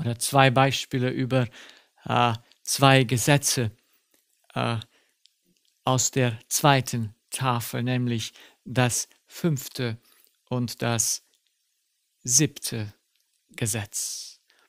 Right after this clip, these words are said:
weil es in der Bergpredigt, äh, genannt wird, das fünfte nicht, aber das siebte. So, aber Jesus spricht auch über das fünfte Unmissverständnis, verständlich.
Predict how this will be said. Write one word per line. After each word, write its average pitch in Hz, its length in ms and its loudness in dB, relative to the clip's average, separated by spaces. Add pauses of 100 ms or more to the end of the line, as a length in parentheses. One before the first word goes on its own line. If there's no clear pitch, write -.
weil 135 200 6
es 131 220 2
in 131 180 -2
der 135 80 4
Bergpredigt, 127 800 0 (1000)
äh, 120 300 0 (500)
genannt 135 520 4
wird, 123 200 -4
das 120 180 -4
fünfte 143 440 -4
nicht, 127 420 -6 (380)
aber 120 300 0
das 120 440 -4 (720)
siebte. 120 680 -4 (680)
So, 139 380 2 (220)
aber 135 140 0
Jesus 147 320 6
spricht - 480 0
auch 123 100 0
über 127 200 -2
das 123 260 -2
fünfte 131 600 -2 (480)
Unmissverständnis, 120 1900 -6
verständlich. 127 800 -2